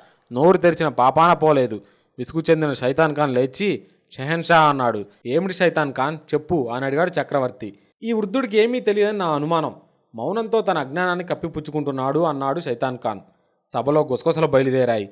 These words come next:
"ఆ వృద్ధుణ్ణి అలా కించపరచడం భావ్యమేనా?" అని అడిగాడు చక్రవర్తి.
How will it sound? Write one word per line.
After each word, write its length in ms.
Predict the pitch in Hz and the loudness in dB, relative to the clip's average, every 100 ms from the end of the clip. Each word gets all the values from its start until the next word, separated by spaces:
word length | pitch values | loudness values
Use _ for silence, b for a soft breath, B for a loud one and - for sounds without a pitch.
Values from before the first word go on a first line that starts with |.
| b b b 196 | b b b 6
"ఆ 100 | 208 | 6
వృద్ధుణ్ణి 580 | 196 180 226 208 160 151 B 131 | 6 6 6 6 0 -4 B 2
అలా 160 | 139 | 2
కించపరచడం 640 | 139 139 175 165 165 160 147 | 2 0 0 2 2 0 2
భావ్యమేనా?" 560 | 117 131 151 147 147 | 4 6 4 4 4
అని 180 | 156 139 | 2 2
అడిగాడు 360 | 127 123 127 151 135 | -2 0 0 0 -4
చక్రవర్తి. 520 | - 139 120 - 104 | 0 0 0 -4 -14